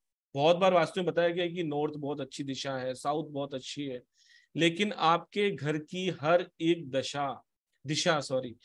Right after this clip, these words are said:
वो बहुत ही, बहुत ही मायने रखती है। तो सारे के सारे वास्तु जोन्स पर हम थोड़ी थोड़ी चर्चा करने वाले हैं,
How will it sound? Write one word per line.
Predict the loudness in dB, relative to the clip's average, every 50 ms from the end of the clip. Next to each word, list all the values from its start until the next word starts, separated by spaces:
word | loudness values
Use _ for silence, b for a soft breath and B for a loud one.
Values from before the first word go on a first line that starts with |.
| b b b b b b b -12 -8
वो | -2 2 4 4 4
बहुत | 2 2 0 0 0 4 4 4 4 4 2
ही, | -6 -8 -6 -4 -4 -2 -2 -4
बहुत | -6 -4 -6 -4 0 0 0 0 0 -2
ही | -4 -4
मायने | -4 -4 -4 -4 -4 -4
रखती | -4 -6 -8 -8 _ -14 -12 -12
है। | -12 -14 _ _ _ _ _ _
तो | -10 -10
सारे | -8 0 2 4 6 6 6
के | 4 2 0
सारे | 2 2 2 2
वास्तु | 2 2 2 0 0 -2 -6 -4
जोन्स | -2 -2 -4 -4 -6 -6
पर | -2 -2
हम | -2 -2
थोड़ी | -2 -4 -6 -4
थोड़ी | -4 -4 -6 -6
चर्चा | -4 -4 -6 -4 -2 -4 -4
करने | -4 -4 -6 -6 -4 -4
वाले | -4 -4 -4 -4 -6
हैं, | -6 -8 -10